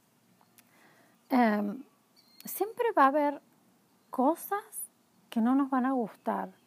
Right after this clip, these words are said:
de nosotros mismos, siempre las va a haber. Eh, esas bolitas de grasa que podemos tener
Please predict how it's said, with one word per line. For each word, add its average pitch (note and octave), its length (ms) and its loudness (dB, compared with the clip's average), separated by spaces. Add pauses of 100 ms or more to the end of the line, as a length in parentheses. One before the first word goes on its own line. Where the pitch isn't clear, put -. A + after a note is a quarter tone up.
(960)
de G3+ 160 -2
nosotros C4+ 520 -4
mismos, A3+ 480 -6
siempre B3+ 580 0
las F3+ 240 -8
va G3+ 120 -8
a G3 40 -8
haber. F#3 260 -10 (920)
Eh, G#3 460 -2
esas C#4 260 0
bolitas A3+ 480 -2
de C4 100 0
grasa B3 480 0
que - 120 -12
podemos G3 420 -8
tener G#3 560 -6